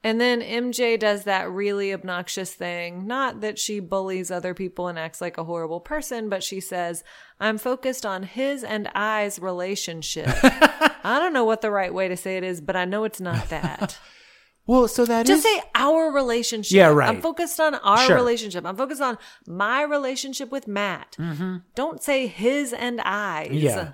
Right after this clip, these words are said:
Speaker 2: that is, that is awkward.
Speaker 1: It's terrible.
Speaker 2: Yeah.
Speaker 1: Makes
Speaker 2: Yeah.
Speaker 1: my ears bleed.
Speaker 2: Well, she also does that annoying thing where she's like, "All right, ladies, the floor is open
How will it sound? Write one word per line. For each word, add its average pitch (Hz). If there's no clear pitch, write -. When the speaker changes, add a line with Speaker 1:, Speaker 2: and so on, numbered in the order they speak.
Speaker 2:
that 127
is, 113
that 104
is 92
awkward. 85
Speaker 1:
It's -
terrible. 226
Speaker 2:
Yeah. 98
Speaker 1:
Makes 196
Speaker 2:
Yeah. 185
Speaker 1:
my 190
ears 175
bleed. -
Speaker 2:
Well, 160
she 175
also 170
does 143
that 135
annoying 120
thing 113
where 104
she's 107
like, 101
"All 117
right, 120
ladies, 107
the 104
floor 113
is 104
open 117